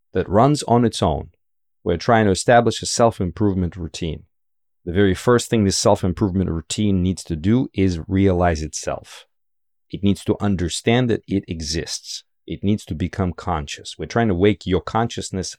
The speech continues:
up. <laughs> We're trying to bring your consciousness from being <laughs> unconscious.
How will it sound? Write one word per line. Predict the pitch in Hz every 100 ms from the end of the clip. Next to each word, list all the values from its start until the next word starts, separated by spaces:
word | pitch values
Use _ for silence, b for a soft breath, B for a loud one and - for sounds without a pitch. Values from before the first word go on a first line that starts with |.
| _
up. | 82 - _ _ _
<laughs> | _ -
We're | -
trying | 139 135 139
to | 117
bring | - 143 104
your | 104
consciousness | - 123 139 127 - 120
from | - 90
being | 104 95 113
<laughs> |
unconscious. | 104 123 - - 98 92 98 - -